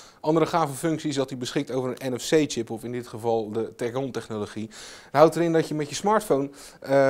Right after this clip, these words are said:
de machine kunt diagnosticeren wanneer er een probleem is met de machine. Niet dat dat snel zal gebeuren, maar mocht het, eh, voorkomen, dan, eh, kan dat gewoon. Maar, eh, wat heel cool is, is dat je wasprogramma's kunt downloaden,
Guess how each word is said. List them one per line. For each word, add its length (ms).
de 300
machine 360
kunt 200
diagnosticeren 920
wanneer 360
er 60
een 100
probleem 380
is 100
met 160
de 60
machine. 400
Niet 160
dat 100
dat 180
snel 280
zal 160
gebeuren, 420
maar 140
mocht 380
het, 220
eh, 160
voorkomen, 720
dan, 340
eh, 40
kan 180
dat 140
gewoon. 320
Maar, 280
eh, 240
wat 140
heel 220
cool 220
is, 220
is 140
dat 220
je 180
wasprogramma's 560
kunt 280
downloaden, 600